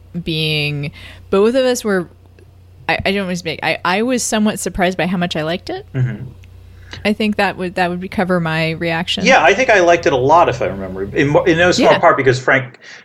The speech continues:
Speaker 2: the issues that he touches on in the book, you know, a book written in nineteen sixty-five, r-, seemed to me remarkably ahead of its time, which is in some ways the best example of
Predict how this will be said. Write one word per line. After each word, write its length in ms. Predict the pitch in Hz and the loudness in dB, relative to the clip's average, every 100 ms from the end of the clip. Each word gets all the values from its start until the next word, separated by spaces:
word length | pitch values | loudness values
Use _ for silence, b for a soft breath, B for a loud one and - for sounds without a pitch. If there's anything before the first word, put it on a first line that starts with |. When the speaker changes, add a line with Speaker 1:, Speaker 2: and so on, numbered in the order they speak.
| B | B
Speaker 2:
the 180 | 135 175 | 0 4
issues 300 | 196 202 180 | 4 4 2
that 100 | 143 | 2
he 80 | 131 | -2
touches 400 | 127 147 135 127 | 0 0 0 2
on 200 | 120 107 | 4 2
in 80 | 104 | 0
the 80 | 101 | -6
book, 440 | - 113 - - _ - | -2 -2 -4 -16 _ -6
you 100 | 135 | -4
know, 160 | 104 - - | -4 -4 -2
a 100 | 123 | 0
book 260 | 143 127 | 2 0
written 160 | 131 127 | 0 0
in 60 | 117 | 0
nineteen 280 | 113 - 107 | -2 -4 -10
sixty-five, 720 | 123 - 95 101 98 95 92 b b b - 123 | -10 -10 -2 0 0 -2 -8 b b b -16 -14
r-, 120 | 127 - | -10 -6
seemed 380 | - 131 113 - | -2 -2 -2 -4
to 100 | 123 | -6
me 140 | 113 | -4
remarkably 520 | 101 110 110 113 101 | -2 2 0 2 -2
ahead 160 | 98 95 | -2 -6
of 80 | - | -10
its 120 | - | -10
time, 220 | 101 - | -10 -10
which 120 | 90 - | -12 -12
is 40 | |
in 40 | 104 | -6
some 180 | - 104 | -4 -4
ways 180 | 92 | -6
the 80 | 104 | -8
best 240 | 98 92 - | -8 -8 -10
example 400 | - 87 - | -12 -14 -14
of 80 | 80 | -16